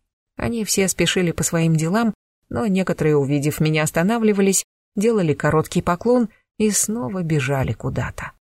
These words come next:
А я стояла и не могла понять, зачем здесь нахожусь и куда мне нужно спешить.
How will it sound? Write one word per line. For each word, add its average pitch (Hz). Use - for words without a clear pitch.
А 208
я 214
стояла 180
и 165
не 165
могла 165
понять, 165
зачем 175
здесь 165
нахожусь 170
и 175
куда 170
мне 196
нужно 175
спешить. -